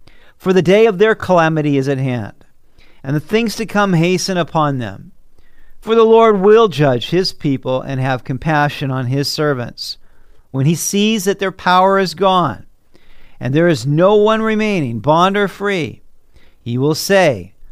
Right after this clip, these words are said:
'Where are their gods, the rock in which they sought refuge? Who ate the fat of their sacrifices and drank the wine of their drink offering? Let them rise and help you and be your refuge.'"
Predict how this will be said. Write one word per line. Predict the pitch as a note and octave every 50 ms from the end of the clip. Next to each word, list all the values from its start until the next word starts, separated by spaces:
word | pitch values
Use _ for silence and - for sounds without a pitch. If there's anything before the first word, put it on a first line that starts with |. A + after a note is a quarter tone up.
| - - - - - - -
'Where | - G#2+ A2+ A#2+ B2+
are | C3+ D3+ D#3
their | F3 F#3+ G3+
gods, | F#3 G#3 A3+ B3+ D4 C4 E3+ G#2 - - - - - - - - - - - - - -
the | C3+ B2
rock | A2+ A#2 G#2+ A#2 B2+ C3 -
in | F3 F3 E3+
which | F3 F#3+ F#3 - -
they | - G3+
sought | G3+ - - A#3 A3+ A#3 B3+
refuge? | C4+ C4 C#4 C4+ C#4 - D#3 C3 A2+ F3 - - - - - - - - - - - - - - - _ _ _
Who | - - C#3+ D3 F3 - -
ate | G3 G#3+ A#3 - - -
the | A3+ A3+
fat | G#3 - - G#3 G#3 A3 A3
of | A#3 A3
their | A#3 A#3+ A#3+
sacrifices | G#3+ - - B3+ C4 C4 - A#3 A3 F#3+ - F#3 E3+ D#3+ D3 C3+ - C#3+ C3 A2+ G#2+
and | - - D#3 D3 -
drank | - B2+ C#3 C#3+ D3+ D#3 -
the | - G3
wine | F3+ D3 C#3+ D3 D3 D#3 E3+
of | F3+ F#3+ F3+
their | G#3+ G#3+
drink | F3+ F#3+ A#3 C4 B3+ G#3 F#3+
offering? | E3 D3 B2+ A#2 - - G#2+ G2 F#2 _ _ _ _ _ - - - - - - - -
Let | C3 E3+ A3 G#3+ -
them | B3+ D4 D4 D4
rise | C#4+ C#4 C#4 D4+ D#4+ F4 F4+ D4 F#3+ E3
and | E3+ D3+ C3
help | B2 D3 C3+ B2 - -
you | G#2 G2 F2 C#2+ - - _ _ _ _ _ _ _ _
and | - C3 C3 A#2+ -
be | C#3+ C#3+
your | C#3 B2+ A#2+ A2+
refuge.'" | A2 A2 A2 G#2 - - G2 E2 D2 - - - - - _